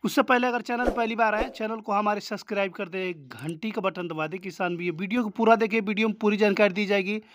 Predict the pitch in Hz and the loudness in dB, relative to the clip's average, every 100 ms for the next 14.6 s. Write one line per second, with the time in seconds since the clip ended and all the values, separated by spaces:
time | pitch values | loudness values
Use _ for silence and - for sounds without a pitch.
0 | - - _ 175 196 208 - 220 208 - | -20 -20 _ 4 6 6 2 -4 -4 -4
1 | 196 214 208 202 196 185 196 196 165 180 | -4 0 4 4 4 0 -2 -2 0 0
2 | 190 196 185 185 185 185 185 180 175 190 | 2 0 2 2 0 -4 -2 -2 0 0
3 | 180 170 185 - 170 175 170 170 170 160 | 0 -2 -6 -2 -2 -2 -2 -2 -2 -4
4 | 170 160 156 156 160 180 196 156 156 170 | -4 0 0 2 2 0 0 0 0 0
5 | 165 139 - - 131 - 185 _ _ _ | 0 0 -2 -8 -10 -10 -18 _ _ _
6 | - - - - _ 156 208 233 233 254 | -20 -20 -20 -20 _ 2 4 4 0 -2
7 | 226 233 220 226 233 220 214 208 220 214 | -2 0 2 2 0 2 2 4 2 2
8 | 202 - 214 208 196 185 196 202 196 196 | 0 0 2 2 2 -4 0 2 2 0
9 | 190 - 208 208 170 185 180 196 185 180 | -6 -6 -4 -4 -2 -4 -2 2 4 4
10 | 190 185 180 165 160 185 - 185 175 180 | 2 0 0 -2 -4 -6 2 4 4 -2
11 | 151 175 165 165 160 156 156 185 214 _ | -6 -4 -2 0 0 2 0 -2 -4 _
12 | - - - - - 214 220 175 202 180 | -20 -20 -20 -8 2 4 4 0 -4 -2
13 | 208 214 - 180 190 175 175 175 156 170 | -2 -2 0 0 2 0 0 -2 -4 -2
14 | 165 185 147 135 131 - | -2 0 0 -2 -6 -8